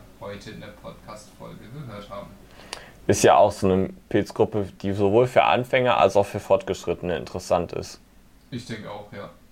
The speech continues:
Speaker 2: Sehr cool.
Speaker 1: Und wenn ihr das nicht verpassen wollt, abonniert gerne unseren Kanal. Wir sind zu finden auf Spotify, auf YouTube, auf Apple Podcasts oder auch auf Amazon. Ja, und mich könnt ihr finden auf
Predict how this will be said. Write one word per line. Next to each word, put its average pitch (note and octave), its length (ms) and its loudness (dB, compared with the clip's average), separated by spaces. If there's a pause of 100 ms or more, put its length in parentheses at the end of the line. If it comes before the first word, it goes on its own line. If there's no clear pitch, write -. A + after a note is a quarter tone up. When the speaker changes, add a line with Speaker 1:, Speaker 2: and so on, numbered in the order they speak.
(140)
Speaker 2:
Sehr F#2+ 240 4 (140)
cool. F2+ 240 2 (300)
Speaker 1:
Und A#2+ 100 -10
wenn A2 120 -10
ihr A#2 80 -10
das A#2 200 -10
nicht G#2+ 100 -14
verpassen D#3+ 520 -14
wollt, B2+ 420 -12
abonniert A2+ 500 -14 (300)
gerne A#2 280 -8
unseren G2+ 320 -14
Kanal. B2 640 -12
Wir G2+ 240 -14
sind G2+ 260 -20
zu - 320 -20 (300)
finden A2 300 -12
auf F#2+ 320 -18
Spotify, A2 880 -14
auf - 180 -20
YouTube, A#2+ 500 -10 (240)
auf A#2 120 -18 (100)
Apple A#2 200 -16
Podcasts B2+ 680 -16
oder G#2+ 140 -14
auch G2 120 -14
auf - 160 -20
Amazon. C#3 680 -14 (420)
Ja, A#2 200 -6
und G2 120 -14
mich D#3+ 160 -12
könnt D3 180 -10
ihr B2 100 -12
finden A#2+ 480 -10
auf G#2+ 280 -14